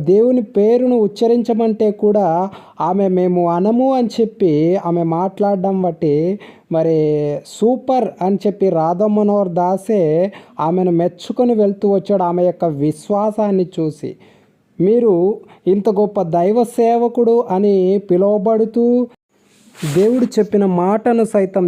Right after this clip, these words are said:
ధిక్కరించి మీరు ఒక మనిషిని సంతోషపెట్టడానికి కేవలం ఒక మనిషిని సంతోషపెట్టడానికి దేవుని మాటనే ధిక్కరించి మీరు మాట్లాడుతూ ఉన్నారు అని అంటే, మీరు చేసే బోధ కేవలం మనుషులను సంతోషపెట్టగోరుచున్న-,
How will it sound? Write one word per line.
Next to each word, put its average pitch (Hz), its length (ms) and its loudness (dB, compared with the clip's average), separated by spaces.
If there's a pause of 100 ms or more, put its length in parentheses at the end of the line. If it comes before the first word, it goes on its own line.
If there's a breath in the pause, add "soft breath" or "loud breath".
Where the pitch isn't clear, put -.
ధిక్కరించి 202 920 -2 (600 loud breath)
మీరు 190 320 4 (180)
ఒక 175 180 -2
మనిషిని 214 640 0
సంతోషపెట్టడానికి 190 1300 0
కేవలం 180 560 0 (420 loud breath)
ఒక 175 160 -2
మనిషిని 214 580 0
సంతోషపెట్టడానికి 185 1080 -2
దేవుని 180 380 2
మాటనే 196 560 0
ధిక్కరించి 175 960 -2 (340 loud breath)
మీరు 170 120 2
మాట్లాడుతూ 185 640 0
ఉన్నారు 180 400 2
అని 170 160 2
అంటే, 170 220 0
మీరు 160 220 0 (140)
చేసే 180 300 0
బోధ 180 380 0 (640 loud breath)
కేవలం 233 640 2
మనుషులను 254 640 2
సంతోషపెట్టగోరుచున్న-, 214 1400 0